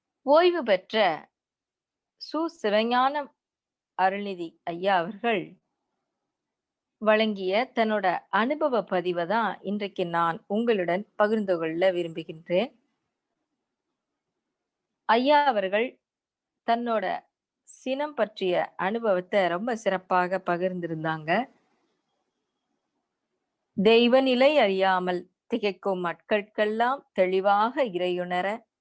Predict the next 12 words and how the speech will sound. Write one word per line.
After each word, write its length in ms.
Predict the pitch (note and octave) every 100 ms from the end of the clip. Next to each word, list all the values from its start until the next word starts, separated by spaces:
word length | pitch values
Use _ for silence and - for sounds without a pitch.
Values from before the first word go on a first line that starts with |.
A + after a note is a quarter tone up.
| E3+
பிரம்மஞானம் 720 | F3 F#3+ G3 G3 G3+ B3 C#4
தந்த 340 | G3 F3+ E3+
பெருமான், 680 | E3 F3 F3 F#3 F#3+ G3+ - _ _ _ _ _
செயலுக்கும் 800 | - A#3 A3+ A3 A3 B3+ C#4+ C4
விளைவுக்கும் 800 | G#3 G3+ G3 G3 - G#3 F#3+ -
தொடர்புண்டு 840 | G#3 A#3 C#4 G3+ F#3 F3 F3 E3+ -
என் 400 | F3+ F3+ F3 - _ _
செயல் 640 | - - F#3 F#3+ C4 C#4
விளைவு 580 | G#3 F#3 G#3 G#3+ F3+ -
தத்துவம் 720 | - F#3+ - G#3+ F#3+ F3 F3+ _
தந்த 420 | - F3+ F3+ F3 E3
செம்மல், 580 | - F3+ F#3 G3+ G#3+